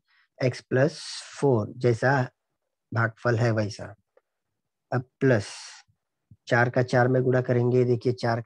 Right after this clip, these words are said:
एक्स वर्ग का गुणा चार में करेंगे तो चार चौक सोलह एक्स का वर्ग आता है, प्लस सोलह एक्स का वर्ग। अगला आएगा माइनस थ्री एक्स का वर्ग माइनस एट। समझे, हर एक step, अगला step Same repeat होगा,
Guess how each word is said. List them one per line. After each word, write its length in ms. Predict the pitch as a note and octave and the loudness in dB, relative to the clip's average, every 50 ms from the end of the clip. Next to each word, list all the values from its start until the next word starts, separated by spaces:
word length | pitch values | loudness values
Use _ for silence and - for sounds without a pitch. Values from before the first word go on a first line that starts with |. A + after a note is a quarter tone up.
| - B2+ | -8 -8
एक्स 180 | A#2+ - - - | -8 -8 -8 -4
वर्ग 220 | A#2 B2 B2+ B2 B2+ B2 B2 | -2 -2 0 0 -2 0 0
का 100 | B2+ B2 | 0 0
गुणा 240 | B2 B2 A#2+ A#2 A#2 | 0 -2 -2 -2 -4
चार 280 | A2+ - B2+ A#2+ A#2 A#2 | -4 -2 -2 -2 0 0
में 120 | B2 B2+ B2+ | -2 -4 -4
करेंगे 300 | A#2+ A#2+ B2 B2 B2+ B2+ | -4 -6 -4 -4 -6 -6
तो 160 | - C3 B2 | -6 -8 -10
चार 240 | - - A#2 A2+ A2 | -6 -4 -4 -4 -4
चौक 260 | A2+ - B2 A#2+ - | -6 -8 -10 -10 -10
सोलह 300 | - - A#2+ A#2 A#2 A#2 | -10 -8 -6 -4 -2 -2
एक्स 200 | A#2 A2+ - - | -4 -4 -8 -10
का 140 | - - C3+ C#3 | -8 -8 -6 -4
वर्ग 260 | C#3+ A#2 A2 A2 G2+ G#2+ | -2 -2 -2 -2 -4 -6
आता 220 | G2 G2 - A2 | -8 -8 -10 -12
है, 60 | A#2 - | -12 -8
प्लस 240 | - A#2+ C3 B2+ - | -6 -6 -6 -6 -6
सोलह 300 | - A#2+ A2+ A2+ A#2 B2 | -4 -2 0 0 0 0
एक्स 180 | B2 - - - | -2 -4 -6 -6
का 180 | _ C3 D#3 - - _ _ _ _ _ _ _ _ | _ -6 -6 -6 -10 _ _ _ _ _ _ _ _
वर्ग। 340 | - - C3 B2 G#2+ F#2+ - _ _ _ _ _ _ _ _ _ _ _ _ _ _ _ _ _ _ - | -6 -2 0 0 0 -2 -6 _ _ _ _ _ _ _ _ _ _ _ _ _ _ _ _ _ _ -2
अगला 340 | B2+ A#2+ C3+ C#3 C3+ C3 B2 | 0 2 4 4 6 6 6
आएगा 320 | B2 B2 B2 A#2+ B2 B2+ | 6 4 4 4 2 2
माइनस 640 | B2+ B2 A#2+ A#2+ A#2 A#2 A#2+ B2 B2+ C3+ C3 - - _ _ _ - | 2 2 2 2 2 2 2 2 2 0 0 -2 -8 _ _ _ -12
थ्री 580 | - - - - - _ _ - C#3+ B2+ C3 | -12 -12 -12 -12 -18 _ _ -2 2 4 4
एक्स 220 | B2+ B2 B2 - - | 4 4 2 0 -2
का 120 | B2 B2 A#2+ | 0 0 2
वर्ग 260 | B2 B2+ C3 C#3 C3+ | 4 2 2 2 0
माइनस 440 | B2+ A#2 A2+ A#2 A#2+ C3+ D3 - - - _ - | 0 -2 0 0 -2 -2 -4 -6 -10 -16 _ -4
एट। 280 | A#2+ A2 G#2 G#2+ - - _ _ _ _ _ _ _ _ _ _ _ | -4 -4 -4 -6 -12 -20 _ _ _ _ _ _ _ _ _ _ _
समझे, 380 | - B2+ B2 C3 C3+ D3+ D#3+ C#3+ | -4 -2 -2 0 2 0 0 0
हर 200 | A#2+ B2 C3 C3 | 0 0 2 2
एक 120 | C3+ B2+ - | 2 0 0
step, 360 | - - - B2 B2+ C3 - _ _ _ _ _ _ _ _ _ _ _ _ _ _ _ _ _ - - _ _ _ _ _ _ - | -4 -4 0 0 0 0 -2 _ _ _ _ _ _ _ _ _ _ _ _ _ _ _ _ _ -20 -20 _ _ _ _ _ _ -4
अगला 280 | C3 C3+ C3 C3 B2 | -2 0 2 2 0
step 320 | A#2 - - G#2 F#2 - - | 0 -4 -8 -8 -8 -8 -8
Same 260 | - - - C#3+ C#3 C3+ | -8 -2 0 2 2 2
repeat 300 | C3 C3 C#3 C3+ B2+ B2 | 0 0 0 0 0 2
होगा, 200 | B2 B2 B2+ | 2 2 2